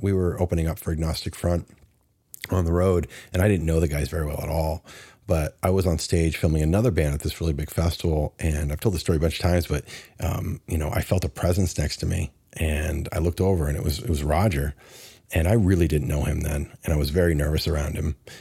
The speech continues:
And he said, uh, he said, "I, I got, you know, the band got done." He says, "Hey, when are you gonna start filming us?" And I was like, "Wow, um, whenever you want." He goes, "How about tomorrow?" And I was like, "Okay."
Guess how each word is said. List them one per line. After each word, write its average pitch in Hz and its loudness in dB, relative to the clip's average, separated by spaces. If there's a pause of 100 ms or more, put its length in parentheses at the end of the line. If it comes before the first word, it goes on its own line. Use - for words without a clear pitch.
(180)
And 73 0
he 78 2
said, 73 0
uh, 73 0 (440)
he - -12
said, - 0
"I, 82 0
I 85 2
got, 78 2 (140)
you 82 -2
know, 73 -2
the - -4
band 87 2
got 76 0
done." 85 4
He 82 4
says, 82 0
"Hey, 98 2
when 82 2
are 87 4
you 90 4
gonna 87 4
start - 0
filming 76 2
us?" 113 0
And 139 -4
I - -8 (100)
was - -14
like, - -14
"Wow, 92 0 (640)
um, 73 -2 (300)
whenever 95 4
you 78 4
want." 92 4
He - -4
goes, 73 -4
"How 85 4
about 78 2
tomorrow?" 82 2 (140)
And - -8
I - 2
was 76 0
like, 71 -4
"Okay." 104 2